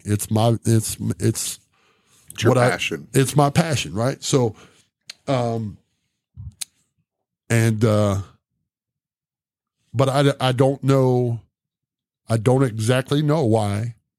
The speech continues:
Speaker 1: you know, and again, my wife is like, "Fucking do it." I'm like, "What do you mean?"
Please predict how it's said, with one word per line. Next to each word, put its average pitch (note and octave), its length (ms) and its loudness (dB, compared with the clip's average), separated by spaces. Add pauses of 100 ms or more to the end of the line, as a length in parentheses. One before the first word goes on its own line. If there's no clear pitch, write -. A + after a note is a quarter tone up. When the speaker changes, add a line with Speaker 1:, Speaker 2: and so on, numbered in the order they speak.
(340)
Speaker 1:
you D#3+ 80 4
know, C#3 240 0
and C3+ 120 2
again, C#3 480 0 (200)
my C3+ 180 0
wife E3 380 2
is B2 180 2
like, C3 240 2 (220)
"Fucking F#2+ 300 -4
do G#3+ 240 0
it." - 80 -14 (1800)
I'm G#2+ 80 -2
like, A2+ 120 0
"What B2 120 2
do C3+ 40 4
you C3 80 2
mean?" D3+ 280 -2